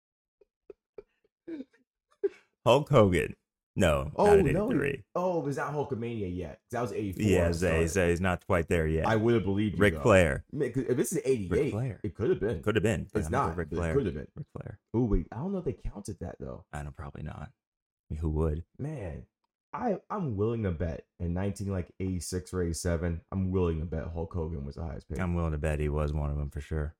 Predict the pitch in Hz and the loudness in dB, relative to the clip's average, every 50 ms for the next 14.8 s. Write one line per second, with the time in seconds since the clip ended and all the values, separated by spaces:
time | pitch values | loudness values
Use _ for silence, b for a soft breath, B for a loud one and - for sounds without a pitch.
0 | _ - 127 151 165 - - - - - - 101 80 67 62 71 - _ - _ | _ 0 0 0 0 0 -6 -12 -12 -6 -6 -6 -4 -4 -8 -10 -12 _ -20 _
1 | _ _ _ - 175 - - 208 - - - - - _ _ _ _ _ _ _ | _ _ _ 2 2 6 6 6 6 6 -4 -10 -14 _ _ _ _ _ _ _
2 | _ _ _ _ _ _ _ _ _ _ _ _ _ _ _ _ _ _ _ _ | _ _ _ _ _ _ _ _ _ _ _ _ _ _ _ _ _ _ _ _
3 | _ _ - 185 165 170 185 180 175 165 147 147 151 151 147 143 - - _ _ | _ _ -8 -4 -4 -4 -4 -4 -6 -4 -4 -2 -2 -2 -2 -2 -4 -12 _ _
4 | _ _ _ _ _ - 139 143 - - 151 131 123 120 113 98 - 87 82 - | _ _ _ _ _ 0 0 0 2 0 -2 0 2 2 2 2 0 -2 -4 -2
5 | 101 87 85 - - 90 90 104 - 98 95 - - - 120 139 147 160 165 151 | -2 -2 -2 -2 -2 0 2 2 2 2 -2 -4 -2 2 6 8 10 8 8 6
6 | - - - 139 139 139 147 165 185 214 220 170 - 120 90 82 76 - 73 85 | 2 -2 0 0 2 4 4 4 6 4 4 2 2 2 2 2 2 2 -2 -6
7 | - _ _ _ _ _ _ _ _ _ _ _ - - 120 120 113 110 110 104 | -8 _ _ _ _ _ _ _ _ _ _ _ -2 0 2 2 4 2 2 0
8 | 92 90 _ _ _ _ - 127 131 131 131 123 113 113 _ _ - 123 117 - | -2 -6 _ _ _ _ -4 -4 -2 -2 -2 -4 -4 -6 _ _ -6 -6 -4 0
9 | 190 208 214 220 - 180 190 190 185 156 170 160 160 156 135 - 135 131 131 135 | 0 0 0 0 0 -2 0 0 2 2 2 0 0 0 -2 -2 -2 0 0 0
10 | 127 120 - - 113 113 - - - 113 113 120 - - 123 117 - - 110 101 | -2 -4 -4 -6 -6 -6 -6 -4 -6 -4 -4 -4 -4 -2 -4 -4 -2 -4 -6 -4
11 | 101 92 82 98 98 98 - 131 120 123 123 120 - _ _ _ - 110 117 117 | -4 -6 -2 -2 -2 -2 -2 -2 -2 -2 -2 -2 -6 _ _ _ -6 -2 0 0
12 | 110 - - 117 104 - - 110 101 82 98 90 87 80 78 73 - _ _ _ | 0 0 0 -2 -2 -2 -6 -6 -6 -4 -4 -4 -4 -4 -4 -6 -8 _ _ _
13 | _ _ _ _ _ _ _ _ _ _ - 120 107 98 - 127 165 - - 127 | _ _ _ _ _ _ _ _ _ _ -4 -2 -2 -2 -2 -4 -6 -6 -6 -6
14 | - - - 165 165 151 127 113 92 110 110 113 113 117 117 | -4 -2 -2 -2 -2 -2 -4 -6 -4 -4 -4 -4 -4 -6 -8